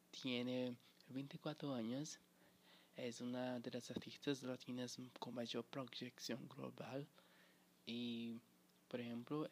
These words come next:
es la cantante argentina más escuchada y seguida en las redes sociales y hace canciones desde pop a funciones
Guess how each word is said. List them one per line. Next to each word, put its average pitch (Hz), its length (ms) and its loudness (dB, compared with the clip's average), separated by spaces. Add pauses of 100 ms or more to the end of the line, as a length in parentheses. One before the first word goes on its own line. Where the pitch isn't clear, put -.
es 127 300 -6
la 127 240 -4
cantante 127 400 -4
argentina 135 460 -2
más 131 280 0
escuchada 139 720 -4
y 143 80 -4
seguida 123 540 0
en 143 100 0
las 135 220 -2
redes 117 320 0
sociales 131 760 0 (720)
y 117 360 -2 (100)
hace 127 400 -2
canciones 120 720 0
desde 120 300 -2
pop 127 340 -2 (580)
a - 80 -10
funciones 123 720 -2